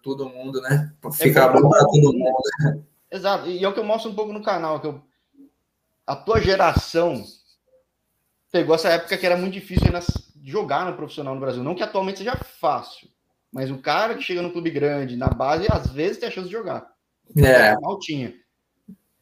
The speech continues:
Speaker 2: E o que eu mais vejo no canal é como tem cara bom aí pelo mundo e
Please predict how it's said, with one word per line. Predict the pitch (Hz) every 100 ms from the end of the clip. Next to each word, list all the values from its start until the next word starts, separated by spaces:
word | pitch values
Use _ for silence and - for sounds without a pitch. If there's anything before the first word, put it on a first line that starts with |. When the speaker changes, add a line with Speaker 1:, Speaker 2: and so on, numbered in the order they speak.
| _
Speaker 2:
E | 160 190
o |
que | 220
eu | 226 208
mais | 175 220 233
vejo | 214
no | 220
canal | 214 196 262
é |
como | 480 480
tem | 359
cara | - 233
bom | 196 156 220
aí | 233
pelo | 208 220 220
mundo | 202 214 311 427
e | 453 453